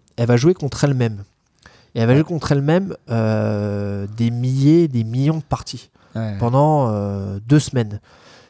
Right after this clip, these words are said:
Speaker 1: Et là, ils ont fait un test de faire jouer cette machine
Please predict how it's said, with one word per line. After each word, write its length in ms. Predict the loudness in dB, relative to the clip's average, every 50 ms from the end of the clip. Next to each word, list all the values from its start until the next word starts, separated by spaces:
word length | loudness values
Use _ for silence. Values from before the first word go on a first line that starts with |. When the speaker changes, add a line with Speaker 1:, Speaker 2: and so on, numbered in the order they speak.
| _ _ _ _ 0
Speaker 1:
Et 100 | 2 4
là, 140 | 6 6 6
ils 120 | 4 2 0
ont 80 | -4
fait 140 | -2 0 0
un 100 | 0 0
test 460 | 2 2 2 2 2 -2 -8 -18 -16 -6
de 120 | -6 -6
faire 200 | -2 -2 -2 -2 -2
jouer 220 | 0 0 0 0 0
cette 300 | 0 0 0 -2 0 -2
machine 440 | -2 0 0 0 -2 -4 -4 -6